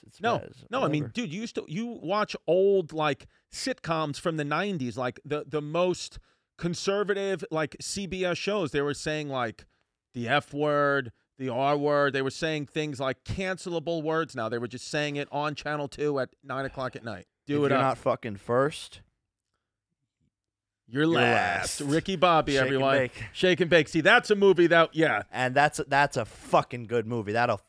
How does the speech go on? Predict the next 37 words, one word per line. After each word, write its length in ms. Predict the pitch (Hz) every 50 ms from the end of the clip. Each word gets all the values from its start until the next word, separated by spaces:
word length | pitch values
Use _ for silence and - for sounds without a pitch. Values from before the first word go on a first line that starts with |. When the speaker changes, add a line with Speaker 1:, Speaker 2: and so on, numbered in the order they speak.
| _ _
Speaker 1:
fuck 240 | - 131 127 - -
you 80 | 104 104
real 260 | 107 113 113 107 101
good. 280 | 92 98 92 87 82 -
Speaker 2:
That'll 240 | - 147 127 92 85
fuck 440 | - - - - - - - - 165
you 80 | 160
right 240 | 143 156 170 165 -
in 80 | - 139
the 140 | 139 131 123
ass. 600 | 120 113 104 92 87 90 - - - - - - _ _ _ _ _ _ _ _ _ _ _ _ _ _ _ _ _ _ _ _ _
Like 280 | 123 120 120 110 _
that, 260 | - 135 127 117 104 _
dude. 380 | 123 117 113 110 110 101 101 95 _ _ _ _ _ _ _
So, 360 | _ - - 139 131 127 123
um, 380 | 120 117 113 113 113 113 107 95 _ _
Speaker 1:
So, 140 | - - 120
yeah. 260 | 123 131 135 120 95 - _ _
So, 180 | _ - - 104
yeah, 180 | 110 113 113
that 100 | 101 104
was 160 | 107 113 104 -
great. 240 | - 120 113 92 _ _ _ _ - - - - - -
Speaker 2:
Now, 60 | 156
what 200 | 147 160 170 175
would 120 | 165 160 147
you 80 | 156
do 160 | 131 160 160 156
if 100 | 139 -
Utah, 560 | 143 143 147 - - 143 135 131 131 127 127 - -
um, 400 | 135 127 127 127 120 123 123 _ _ -
if 180 | 123 - _ -
her, 320 | 120 127 127 120 117 117 -
she's 240 | - - 131 120 101
a 60 | 113 107
speed 240 | - - 127 120
skating, 500 | - - 135 123 120 113 117 113 110 107